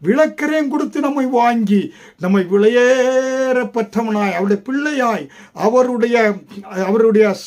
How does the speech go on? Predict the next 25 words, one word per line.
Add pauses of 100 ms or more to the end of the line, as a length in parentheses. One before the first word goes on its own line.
சந்-, (220)
தெரிந்து
கொள்ளப்பட்ட (180)
சந்ததியாய் (280)
ராஜரீக (240)
ஆசாரிய
கூட்டமாய் (180)
அவருக்கு
சொந்தமான (720)
ஜனமாய் (240)
அது
மட்டுமல்ல
பரிசுத்த
ஜாதியாக
மாற்றியிருக்கிறார். (120)
ஹல்லேலூயா. (420)
எவ்வளவு
உற்சாகம்
இருக்கு
பாருங்க. (280)
இதை
தியானிக்கின்ற
பொழுது
எனக்கு
அவ்வளவு